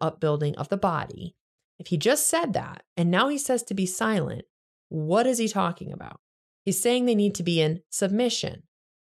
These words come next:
What's the opposite of submission? It's rebellion. It's acting without regard.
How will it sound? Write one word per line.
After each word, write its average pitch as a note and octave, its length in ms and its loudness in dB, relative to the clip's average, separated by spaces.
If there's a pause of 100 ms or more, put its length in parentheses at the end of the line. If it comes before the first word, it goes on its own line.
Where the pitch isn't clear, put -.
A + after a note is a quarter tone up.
What's F#3 200 0
the - 240 -2
opposite G#3 520 0
of D3 100 -6
submission? F#3+ 640 -2 (420)
It's F3 240 0
rebellion. F3+ 880 2
It's D#3+ 240 -2
acting F3+ 420 0
without D#3 380 0
regard. D3+ 840 -2